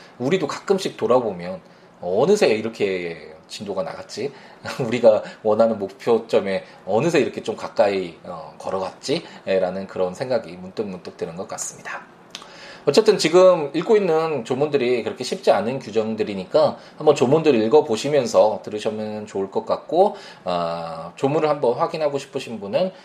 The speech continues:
아, 국가법령정보센터에 들어가셔서, 아, 법제처에서 나와 있는 건데 우리나라에서 시행되고 있는 법률 다 검색해 보실 수 있으니까요. 거기서 민법 치고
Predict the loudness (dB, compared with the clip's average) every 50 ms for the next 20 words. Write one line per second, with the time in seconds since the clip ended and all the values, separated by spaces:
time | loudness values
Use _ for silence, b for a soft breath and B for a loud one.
0 | B B _ -12 -10 -10 -10 -12 -12 -14 -16 -16 -14 -12 -2 0 2 2 2 2
1 | 2 -4 -6 -6 -6 -6 -4 -6 -4 -4 -4 -4 -4 -8 -8 -8 -8 -10 -14 -16
2 | -18 -18 -16 -10 -8 -6 -6 -6 -8 -8 -8 -2 2 4 4 4 2 B B B
3 | B B B B -14 -12 -4 -4 -4 0 0 -2 0 2 0 0 2 0 -2 -2
4 | -2 -4 -6 -6 -6 -6 -8 -12 -16 -16 -14 -10 0 2 4 2 B B B B
5 | B 0 0 6 8 8 8 8 8 4 2 2 2 0 0 2 0 0 -2 -2
6 | -6 -6 -8 -8 -8 -8 -8 -6 -8 -10 -10 -10 -10 -6 -4 -4 -4 -4 -6 -4
7 | -4 -2 -2 -2 -4 -6 -8 -8 -8 -8 -10 -10 -10 -12 -12 -10 -8 -6 -4 -4
8 | -4 B B B B B -2 0 2 2 2 2 0 2 4 4 2 2 -2 -10
9 | -10 -10 -6 -2 -2 -2 -2 B